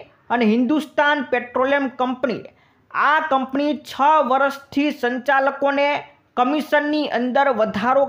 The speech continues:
કર્યો નથી. છ વર્ષથી એનું એ જ કમિશન આપવામાં આવે છે, જેથી હવે પેટ્રોલ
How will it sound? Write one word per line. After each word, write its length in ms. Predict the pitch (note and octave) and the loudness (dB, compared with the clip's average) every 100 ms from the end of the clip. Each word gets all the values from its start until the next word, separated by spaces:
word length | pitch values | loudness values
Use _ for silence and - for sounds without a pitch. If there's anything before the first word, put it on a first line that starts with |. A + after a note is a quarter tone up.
| B3+ | 0
કર્યો 240 | B3 C4 | 2 2
નથી. 420 | A3+ A3+ - G3 - - _ _ _ | 2 -2 -4 -6 -6 -18 _ _ _
છ 60 | - C4+ D4+ C4+ | -2 2 4 4
વર્ષથી 580 | C#4 C#4 - - C#4+ D4 - | 2 0 -4 -2 0 0 -2
એનું 400 | A3+ C4 C#4+ - A#3 | -2 0 0 0 2
એ 20 | C#4+ | 2
જ 140 | C4+ C4+ - | 2 -4 -4
કમિશન 560 | A#3+ C4 C4 - C#4 A#3+ | -2 -2 -2 0 0 0
આપવામાં 580 | A#3 A#3 C4 C4+ B3+ G#3+ | -2 0 0 2 2 2
આવે 180 | A#3+ C4+ C4+ | 2 0 0
છે, 160 | C#4 C4 - - _ _ | 0 0 -4 -12 _ _
જેથી 600 | F3+ D#3+ A#3+ C4 - D#4 G#3+ | -6 0 0 2 0 0 2
હવે 300 | A#3 C4 C4 - - - _ _ - | 0 2 2 0 -6 -20 _ _ 0
પેટ્રોલ 520 | C4+ C4 D4 D4+ | 0 0 2 2